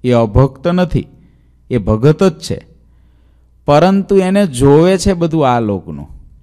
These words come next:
"મહારાજ, હું તમારા મંદિરે આવીશ, દર પૂનમે આવીશ પ્રભુ, પણ મને આટલું કામ થઈ જવું જોઈએ."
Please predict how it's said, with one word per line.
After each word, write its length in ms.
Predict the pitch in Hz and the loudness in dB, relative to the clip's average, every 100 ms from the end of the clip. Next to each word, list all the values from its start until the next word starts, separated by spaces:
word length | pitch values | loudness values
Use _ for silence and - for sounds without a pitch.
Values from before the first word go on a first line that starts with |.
| _ _ _ _ _ _ _ - | _ _ _ _ _ _ _ -4
"મહારાજ, 580 | 110 117 123 131 139 143 147 - _ _ | 0 2 4 4 2 -2 -8 -20 _ _
હું 160 | 120 117 | -4 0
તમારા 340 | 120 123 120 | 0 0 0
મંદિરે 720 | 113 117 117 123 120 123 127 - - - | 0 0 2 0 0 0 -2 -4 -14 -10
આવીશ, 600 | 101 107 135 143 143 - - _ _ _ - | -6 -2 0 -2 -6 -16 -20 _ _ _ -2
દર 280 | 123 151 | 2 2
પૂનમે 480 | 156 - 135 135 131 | 2 -4 -4 -2 -2
આવીશ 380 | 123 123 123 120 | -2 0 -2 -4
પ્રભુ, 400 | 113 107 113 113 | -4 -2 -2 -2
પણ 160 | 110 110 | -2 0
મને 340 | 107 107 113 | 0 0 0
આટલું 400 | 101 - 120 120 | -2 -4 -4 -4
કામ 280 | 107 101 104 | -2 -4 -2
થઈ 260 | - 101 | -2 -2
જવું 320 | 104 92 90 92 | -2 -4 -4 -4
જોઈએ." 480 | 104 98 76 76 | -2 -2 -4 -12